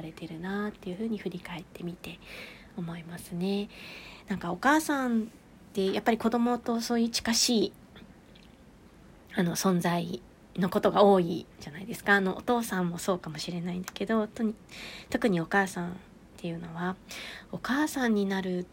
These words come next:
て本当にすごいお仕事だなっ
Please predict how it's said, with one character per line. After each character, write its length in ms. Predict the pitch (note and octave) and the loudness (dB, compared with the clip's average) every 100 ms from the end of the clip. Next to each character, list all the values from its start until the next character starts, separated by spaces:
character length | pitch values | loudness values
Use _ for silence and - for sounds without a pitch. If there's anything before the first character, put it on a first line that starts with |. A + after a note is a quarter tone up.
| - | -14
て 380 | - E3+ E3 E3 | -6 -4 -4 -6
本 200 | F3 G3+ | -6 -6
当 120 | B3+ | -4
に 120 | C4 | -4
す 140 | C4 B3 | -4 -2
ご 220 | C4+ C4+ | 0 2
い 100 | A3 | 2
お 60 | F3 | 0
仕 180 | - | -2
事 480 | G3 F#3+ - E3+ E3 F#3 - - - - - | -4 -6 -6 -6 -6 -10 -16 -20 -20 -20 -10
だ 140 | - D3 | -6 -4
な 360 | E3 F3 | -2 -2
っ 20 | F3+ | -2